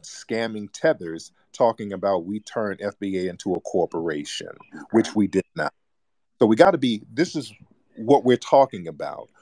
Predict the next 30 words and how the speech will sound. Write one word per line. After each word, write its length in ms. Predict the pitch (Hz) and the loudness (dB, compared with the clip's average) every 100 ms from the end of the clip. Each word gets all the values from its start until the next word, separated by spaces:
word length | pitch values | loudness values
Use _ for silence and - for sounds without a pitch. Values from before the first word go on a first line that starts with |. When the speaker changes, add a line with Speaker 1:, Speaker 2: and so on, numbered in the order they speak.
| _ _ - | _ _ -8
Speaker 1:
When 260 | 113 110 | -6 -4
we 140 | 120 113 | -4 0
have 280 | 135 120 - | 2 0 -2
people 500 | 127 139 - 92 90 | -8 -8 -4 -4 0
who 120 | 110 | 0
are 60 | 90 | 2
non-F 380 | 113 113 107 - | 2 0 -2 -4
B 220 | 104 98 | -4 2
A 280 | 110 85 80 _ _ _ | 2 2 -6 _ _ _
deliberately 600 | 101 98 147 147 - 110 | -2 2 2 2 -2 -2
spreading 540 | 104 - 117 110 98 104 | -6 -2 2 4 2 -4
misinformation 1000 | 117 - 107 101 95 104 101 - 85 82 | -4 -4 -4 -4 -2 -2 -2 -6 -12 -2
with 140 | 107 104 | 2 6
all 200 | 110 107 | 6 6
of 60 | |
that 160 | 101 101 | 2 0
scamming 600 | - - 117 110 104 95 | -2 -6 -2 0 -2 -4
and 160 | 87 82 | -8 -2
lying. 420 | 90 87 73 - _ _ _ - - 80 - | -2 -2 -8 -16 _ _ _ -20 -18 -2 4
That 160 | 131 | 4
Speaker 2:
Okay. 40 | 127 | 4
Speaker 1:
causes 420 | 135 123 104 - | 2 2 0 -10
too 140 | - - | -10 -8
much 100 | 110 - | -10 -10
confusion, 680 | 98 - 120 107 98 76 101 | -12 -4 -2 -2 -6 -10 -8
and 160 | 101 | 0
that's 260 | 107 120 - | 4 2 4
why 180 | 107 95 | 6 6
we 240 | 110 104 | 2 -4
are 160 | 90 | -6